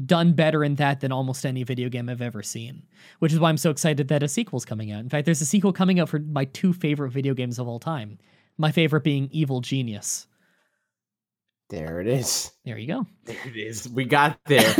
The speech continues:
Speaker 1: <laughs>
Speaker 2: We went from Digimon.
Speaker 1: Yeah.
Speaker 2: <laughs>
Speaker 1: Uh, people maybe found that interesting. Uh, and for anyone who's wondering what
Speaker 2: Probably.
Speaker 1: Evil Genius is, like, the, the two-sentence version,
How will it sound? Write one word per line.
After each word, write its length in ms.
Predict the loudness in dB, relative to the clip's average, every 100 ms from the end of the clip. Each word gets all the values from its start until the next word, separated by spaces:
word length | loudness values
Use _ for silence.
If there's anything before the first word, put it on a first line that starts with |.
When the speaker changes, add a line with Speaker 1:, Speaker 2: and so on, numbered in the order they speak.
| 2
Speaker 1:
<laughs> 140 | 2
Speaker 2:
We 80 | 4
went 180 | 6 4
from 220 | -2 -6
Digimon. 1000 | -4 -6 -2 4 8 6 4 -2 0 2
Speaker 1:
Yeah. 180 | 4 2 0
Speaker 2:
<laughs> 1040 | -4 -4 -4 -4 -2 0 0 0 -4 2
Speaker 1:
Uh, 160 | 4 6
people 240 | 6 6
maybe 280 | 6 6 6
found 260 | 4 4 4
that 140 | 2
interesting. 640 | 0 -4 -6 -6 -6 -8 -14 _ -8 2
Uh, 160 | 2 6
and 200 | 4 4
for 100 | 4
anyone 200 | 6 6
who's 100 | 8
wondering 260 | 8 8
what 100 | 6
Speaker 2:
Probably. 100 | 4
Speaker 1:
Evil 160 | 4 4
Genius 420 | 4 4 4 2
is, 220 | 2 2
like, 180 | 0 2
the, 120 | 2
the 220 | 0 -2
two-sentence 920 | -2 0 4 4 4 2 2 2 0 2
version, 560 | 4 4 4 4 2